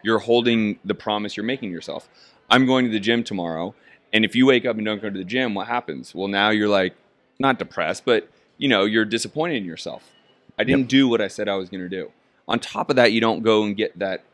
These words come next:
Speaker 1: serotonin release by going and working out. So, like, you're, you're totally right. The people that I've been able to see,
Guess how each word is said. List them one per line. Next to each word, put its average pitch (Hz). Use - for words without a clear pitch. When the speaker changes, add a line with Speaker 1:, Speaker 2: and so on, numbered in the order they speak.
Speaker 1:
serotonin 120
release 104
by 92
going 101
and 95
working 90
out. 90
So, 127
like, 131
you're, 131
you're 135
totally 180
right. 95
The -
people 151
that 131
I've 110
been 110
able 104
to 92
see, 98